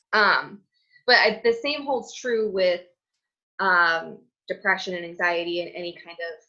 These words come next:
uh, mental health disorder, in my opinion, especially after reading what Carol Dweck had to say in her book, because she talks about, um,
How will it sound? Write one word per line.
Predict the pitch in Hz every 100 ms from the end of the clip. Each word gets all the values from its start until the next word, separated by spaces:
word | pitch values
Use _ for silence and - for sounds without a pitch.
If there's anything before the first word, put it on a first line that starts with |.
| _ -
uh, | 165 165 165 - -
mental | 185 -
health | - 180 180
disorder, | - 175 165
in | 160 170 170
my | 175 196
opinion, | 185 190 - 135 202 - _ _ -
especially | 202 - 240 240 254 226
after | 196 190 202
reading | 180 196 185 175
what | 143 -
Carol | 175 170
Dweck | 170 175 -
had | 190
to |
say | 185 175
in | 175
her | 180 202 185
book, | 185 320 - _ _
because | 214 214 247 220
she | 233 202
talks | - 302 403 -
about, | 214 185 175 180 - - _ _ _ _ _
um, | 190 190 180 170 170 170 170